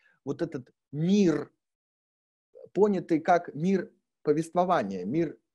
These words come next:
литературы, да. Соответственно, здесь я могу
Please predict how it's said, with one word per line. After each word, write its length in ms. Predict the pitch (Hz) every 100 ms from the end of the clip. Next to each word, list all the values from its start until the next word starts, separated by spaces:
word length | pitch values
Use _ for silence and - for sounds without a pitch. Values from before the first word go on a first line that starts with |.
| _ _
литературы, 680 | 120 143 160 151 151 107 87 _ _ _
да. 280 | - 147 175 _ _ _ _ _ _ _ _ _ - - _ _ _ _ _
Соответственно, 680 | - - 226 247 214 196 - _ _ _ _ _ _ _
здесь 360 | - 131 240 233
я 80 | 165
могу 460 | 170 175 202 -